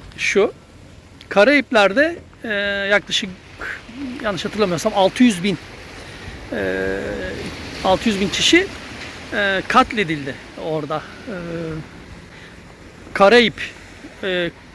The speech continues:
kabilesi oradaki en vahşi kabileydi. İngilizler ve Fransızlar, İspanyollar onları silahlandırdılar ve diğer adalara saldırtıp, e, diğer ada,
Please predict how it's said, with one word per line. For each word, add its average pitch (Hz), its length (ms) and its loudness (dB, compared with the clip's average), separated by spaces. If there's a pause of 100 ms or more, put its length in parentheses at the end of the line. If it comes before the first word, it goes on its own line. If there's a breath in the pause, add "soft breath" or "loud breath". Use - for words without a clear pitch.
(140)
kabilesi 196 640 4
oradaki 220 400 4
en 254 240 6
vahşi 202 440 4
kabileydi. 175 680 0 (840 loud breath)
İngilizler 214 720 4
ve 190 260 4
Fransızlar, 208 640 2 (280)
İspanyollar 190 680 2
onları 233 340 6
silahlandırdılar 208 920 6 (1040 loud breath)
ve 214 180 6
diğer 226 320 8
adalara 220 360 6
saldırtıp, 196 580 4 (1200)
e, 208 280 4 (100)
diğer 226 180 8
ada, 214 320 8